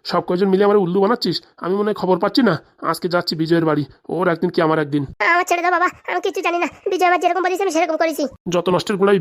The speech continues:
Speaker 1: বিজয়। ওরে শালা, যদি আজকে শাস্তি না দিই, তাহলে আমার নাম বীরেন দত্ত না।
Speaker 2: যা পারো করো, ওর সাথে করো। আমার ছেলেদের মারছো কেন?
Speaker 1: তোমার ছেলেরা আজকে আমি সারাদিন বল্লার কামড় খাওয়াবো, দাঁড়াও। হারামজাদা, বাড়ি ফোন কর, তোর বউরি টাকা নিয়ে আসতি বল। বলছি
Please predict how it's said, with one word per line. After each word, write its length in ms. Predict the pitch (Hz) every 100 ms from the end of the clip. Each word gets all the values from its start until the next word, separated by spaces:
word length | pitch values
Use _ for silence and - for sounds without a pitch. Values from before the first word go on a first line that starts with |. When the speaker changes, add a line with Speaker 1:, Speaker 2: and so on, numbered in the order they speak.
| 160
Speaker 1:
বিজয়। 240 | 160 143 - _ -
ওরে 140 | 180 196
শালা, 180 | 180 190 185
যদি 140 | 180 190
আজকে 180 | 165 185 175 - -
শাস্তি 240 | 175 - 202
না 40 | 175
দিই, 120 | 175 151 - -
তাহলে 180 | 175 170 165
আমার 120 | 170
নাম 100 | 175 165 - -
বীরেন 200 | 160 165
দত্ত 180 | 156 - 160
না। 60 | 147 - -
Speaker 2:
যা 80 | 311 311
পারো 120 | 370 370
করো, 180 | 359 277 - -
ওর 60 | 330
সাথে 160 | 339 370
করো। 140 | 311 294 - 302
আমার 120 | 349
ছেলেদের 240 | 349 359 392
মারছো 180 | 320 415
কেন? 120 | 339 269 - -
Speaker 1:
তোমার 180 | 156 185
ছেলেরা 240 | - 180 185
আজকে 120 | 180 208
আমি 80 | 196
সারাদিন 260 | 180 185 196
বল্লার 240 | 175 190 202
কামড় 180 | 196 180
খাওয়াবো, 220 | 190 160 160
দাঁড়াও। 200 | 156 156 - -
হারামজাদা, 340 | 175 185 190 190
বাড়ি 120 | 185 185
ফোন 80 | 196
কর, 140 | 185 175 _ -
তোর 80 | 175
বউরি 160 | 180 190 196
টাকা 120 | 185
নিয়ে 120 | 185
আসতি 120 | 180 180
বল। 100 | 165 - - 220
বলছি 140 | 214